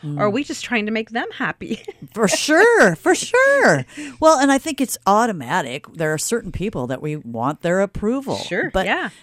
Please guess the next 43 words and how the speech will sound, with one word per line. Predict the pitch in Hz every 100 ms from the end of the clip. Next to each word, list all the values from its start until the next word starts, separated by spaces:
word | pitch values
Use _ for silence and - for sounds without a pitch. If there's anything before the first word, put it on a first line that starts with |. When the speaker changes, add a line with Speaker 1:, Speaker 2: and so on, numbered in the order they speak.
| _
Speaker 2:
you | 196 226
know, | 247 254
is | 196 190
it | -
somebody | - 170 175 180 208 247
that | 240 -
really | 143 131 143 170
gets | 156 - 196 254 -
me? | 302 190 113 -
Speaker 1:
Mm-hmm. | 208 170
Speaker 2:
And | 226 254 -
I | - 277
think | - 349
the | 311 -
other | 226 240
part | - 254 254
is | 254 -
too, | - 240
Spencer, | - 226 226 196
I |
don't | 202 214
know | 190
if | -
this | 156 -
makes | 127 -
sense, | - 131 135
but | - 170 _ _ _ -
approval | - - 294 294 175 151 143 _ _ _
plus | - 302 294
accountability. | 226 - 214 214 165 156 160 147 107 -
Those | 202 240
things | - 285 -
kinda | - 240
have | 220 190
to | 190
go | 175
together. | 151 127 139 165 214 - _ -
Like, | 185 -
I | 220
have | 269
to | -
be | 240
accountable | 180 - - 247 269 165 131 135 147